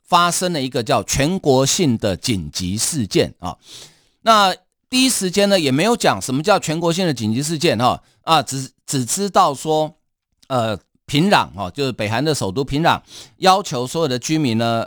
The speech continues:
呃，通通回家，不准出门，啊。到隔天之后，呃，消息比较明确了，原来北韩也出现了 Omicron 的病毒，啊，也出现了 Omicron 的病毒，而且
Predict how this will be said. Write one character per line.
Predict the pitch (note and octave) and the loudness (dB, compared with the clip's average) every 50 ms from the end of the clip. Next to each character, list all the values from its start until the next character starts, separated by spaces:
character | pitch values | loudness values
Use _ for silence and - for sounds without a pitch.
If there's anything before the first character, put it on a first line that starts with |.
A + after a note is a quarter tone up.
| _ _ | _ _
呃， | A#2 A2 G2 F#2 | -4 -2 -2 -2
通 | - C#3+ D#3 | -2 0 2
通 | E3 F3 E3 | 2 2 2
回 | C#3 C3+ B2+ | 0 -2 0
家， | B2 D3+ C#3 C#3+ C#3+ C3+ _ | 2 2 2 2 0 -4 _
不 | - G3+ E3 A#2+ | -2 0 0 0
准 | - - F2+ D2 C2+ | -2 -4 -6 -6 -6
出 | - - B2+ B2 B2+ | -4 -2 0 0 0
门， | A2+ D#2 C#2+ D2 D2+ F#2 _ | 0 -2 -4 -6 -12 -16 _
啊。 | _ D2 C2 - _ _ _ - - - - _ _ _ _ _ _ _ _ _ | _ -14 -14 -14 _ _ _ -20 -20 -20 -20 _ _ _ _ _ _ _ _ _
到 | - A3 G#3+ | 2 2 2
隔 | F3+ - _ - C#3+ - - | 2 0 _ -2 0 0 0
天 | - F#3+ F#3 F#3 F#3 | 0 2 2 2 2
之 | - F3+ | 2 2
后， | F3+ F3 D#3+ A#2 D#2 - _ _ | 4 4 4 2 0 -6 _ _
呃， | G#2 G2+ E2+ D#2 | -8 -8 -8 -6
消 | - - D3 C#3+ | -2 0 0 0
息 | D3 - - G#2+ | 0 -2 -6 -8
比 | F#2+ G2 F2+ | -8 -8 -4
较 | - B2 A#2 | -2 -2 0
明 | G2+ F#2 F#2 G2 | 0 -2 -2 -4
确 | G2+ - D3+ B2 | -4 -2 -2 -2
了， | G2+ F2 C#2+ A#1+ | -2 -4 -6 -8
原 | - G#2 C3 C#3+ | -6 -2 0 2
来 | D#3+ D3+ C3 B2+ B2+ B2+ - _ _ _ _ _ _ _ _ | 4 4 2 2 0 -2 -8 _ _ _ _ _ _ _ _
北 | - C3+ B2+ A2+ | -4 -2 -2 -2
韩 | G#2+ B2 A#2+ A2+ C3 C#3+ B2 | 0 0 0 0 0 -2 -4
也 | C3 A2 F2+ F2+ | -4 -4 -4 -6
出 | - - - E3 D#3 D3+ D3+ | -4 -4 -2 -2 0 0 -2
现 | D3 - - D#3 B2 A2 | -2 -2 -2 0 0 0
了 | G#2 G2+ F#2 _ - | 0 -2 -4 _ 0
Omicron | C#3+ C#3+ D3 C#3 A#2+ G2 - - A#2+ G2 F2+ F2 | 2 2 2 2 0 -2 -2 -2 -2 -2 -4 -6
的 | - F#2 E2 | -8 -10 -10
病 | _ _ - C#3+ A2+ F2+ E2+ - | _ _ 0 0 0 0 -4 -6
毒， | - D#2 C#2+ C2+ C#2 E2 - _ _ _ _ _ _ | -8 -8 -8 -6 -8 -10 -12 _ _ _ _ _ _
啊， | - G2+ F2+ D2+ | -2 -2 -2 -2
也 | - F#2 G2 | -2 -6 -6
出 | F2 - C#3 D3 | -4 -2 -2 0
现 | C3+ D#3+ C3+ | 0 0 0
了 | A#2+ | 0
Omicron | G#2 C#3+ C#3+ B2+ A2+ A#2+ G#2+ | 2 2 2 2 2 0 -2
的 | G2 | 0
病 | - D#3 B2 G#2+ | 0 0 0 0
毒， | F2+ F#2+ F#2+ | 0 -2 -2
而 | - D3+ E3 | 0 0 2
且 | - F3 C3 F2+ - | 2 2 0 0 -2